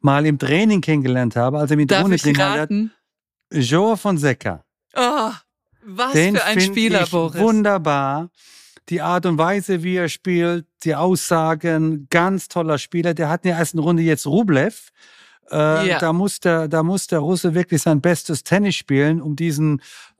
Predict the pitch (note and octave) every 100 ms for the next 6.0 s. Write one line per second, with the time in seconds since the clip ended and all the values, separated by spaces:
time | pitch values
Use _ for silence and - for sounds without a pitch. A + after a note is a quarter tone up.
0 | _ - - C#3+ F#3 D#3 - E3+ E3+ E3
1 | D#3+ D3+ E3+ F3 D3 D#3 D3+ C#3 C#3+ D3
2 | D3 D3 C#3+ C#3+ C3+ - C#3 C#3+ C3+ C3
3 | - C3+ C#3+ C#3+ C3 C3 B2+ B2 A#2 D3
4 | D#3 - D#3 D3 C#3+ - C3 B2+ B2+ A2
5 | A2+ A#2 A#2+ A2 - A#2 G#2 F#2+ F#2+ F2+